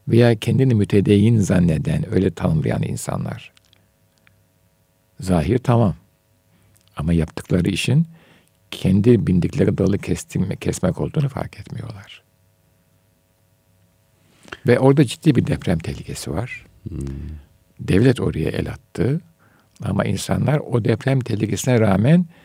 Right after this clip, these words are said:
Speaker 1: kentsel dönüşümü rantsal dönüşüme dönüştürmek istiyorlar. İşin realitesi bu. Dolayısıyla o semtte mutlu olmak mümkün değil zaten. O fiziksel şartlarda. Çünkü fiziksel şartlar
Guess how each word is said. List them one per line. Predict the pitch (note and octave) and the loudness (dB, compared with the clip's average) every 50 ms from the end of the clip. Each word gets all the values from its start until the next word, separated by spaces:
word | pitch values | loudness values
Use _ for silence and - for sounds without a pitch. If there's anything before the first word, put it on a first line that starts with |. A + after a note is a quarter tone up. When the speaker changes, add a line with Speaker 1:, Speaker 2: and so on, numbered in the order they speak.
| - _ _ _ - - _ - | -20 _ _ _ -20 -20 _ -8
Speaker 1:
kentsel | - G#2+ G2 F2+ - - C#3+ D3 C#3 A2 | -6 -6 -6 -4 -2 0 2 2 2 2
dönüşümü | G2+ F#2+ F#2+ G#2 F2+ F2+ D3 D3+ C3 | 2 0 0 0 0 0 0 0 0
rantsal | G#2+ G2+ F#2 F2+ - - - C#3+ C#3 B2 A2 | 0 0 -2 -2 -6 -6 -4 -2 0 0 2
dönüşüme | F#2+ F2+ E2 - - A#2 B2+ B2+ G#2 F2+ - | 0 0 0 -2 -2 -2 -2 -2 -2 -4 -4
dönüştürmek | - G2 F2+ F2+ D#2+ - - F2+ E2 D#2+ D#2 - | -2 -2 -2 -4 -6 -6 -4 -2 -2 -2 -2 -6
istiyorlar. | - - - C#2 C#2 C2+ C#2+ - - - - - _ _ _ _ _ _ _ _ _ _ _ _ _ _ _ _ _ _ _ _ _ _ _ _ _ _ _ _ _ _ _ _ _ _ - | -12 -10 -8 -6 -4 -4 -6 -8 -10 -14 -20 -20 _ _ _ _ _ _ _ _ _ _ _ _ _ _ _ _ _ _ _ _ _ _ _ _ _ _ _ _ _ _ _ _ _ _ -20
İşin | - - - - - - - | -16 -14 -12 -8 -6 -6 -4
realitesi | - E2+ - - - - - - - - - - - | -4 -4 -4 -4 -6 -8 -10 -12 -6 -2 -2 -2 -2
bu. | - - - _ _ _ - - - - - - - _ _ _ - | -4 -8 -10 _ _ _ -20 -20 -20 -20 -20 -20 -20 _ _ _ 0
Dolayısıyla | - C3 D3+ E3+ D3 - - D#3+ D#3 | 4 6 6 6 4 2 0 0 0
o | - D3+ D3 - | 0 0 0 0
semtte | - - G#2+ G#2 G2 - - D3+ | 0 0 0 -2 0 0 0 0
mutlu | C3 A#2+ A2 - - - A2 | 2 0 -2 -2 -2 0 0
olmak | F#2+ G#2+ B2 - - | 2 2 0 0 -2
mümkün | - F2+ F2+ E2+ - D#2+ D#2+ D2+ | -4 -6 -6 -6 -6 -6 -6 -6
değil | E2+ D#2 D2 | -6 -6 -8
zaten. | - - - - - - - C3 C#3+ D#3+ - _ _ _ _ _ _ | -10 -10 -10 -10 -10 -6 -6 -4 -4 -6 -8 _ _ _ _ _ _
O | - - | -6 -6
fiziksel | - - D#2+ E2+ - - - D#2+ D#2+ | -6 -6 -8 -10 -8 -6 -6 -6 -6
şartlarda. | - - - - - - - - - - - | -6 -8 -10 -10 -10 -10 -10 -8 -8 -8 -4
Çünkü | - - D3+ C#3+ A#2 | 0 2 4 4 4
fiziksel | - A#2 A#2+ G#2+ - D3+ E3+ E3+ | 2 0 -2 0 2 4 4 4
şartlar | - A#2 F#2+ - - A#2+ C#3+ E3 | 2 0 -2 -2 0 0 0 0